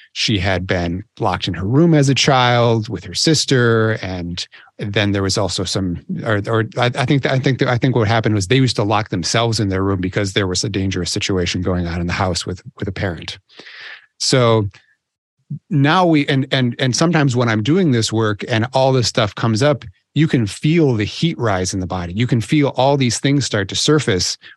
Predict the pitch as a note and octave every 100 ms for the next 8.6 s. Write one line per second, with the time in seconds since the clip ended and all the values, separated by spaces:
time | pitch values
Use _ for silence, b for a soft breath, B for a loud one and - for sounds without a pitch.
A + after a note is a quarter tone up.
0 | - B2+ - F#3 F3+ C#3+ B2+ B2 C3+ A#2+
1 | B2+ - C3+ B2 - D#3 A#2 A2+ C3 B2
2 | A#2+ A#2+ - A#2+ A#2+ G#2+ B2+ A2+ A2 A2+
3 | B2+ - G2+ A#2+ C3 A#2+ A#2 A#2 B2 A2+
4 | - A2+ B2 A2 A2 G#2 G2+ G#2+ A2+ A2
5 | F#2 G2 F#2+ F2+ - B B B - A#2+
6 | - E3+ D3 B2 A2+ C3 - A#2 - C3+
7 | C3+ A#2+ A2 B2 A#2 A#2 G#2 G2 - -
8 | A#2+ A#2 A2+ G2+ F#2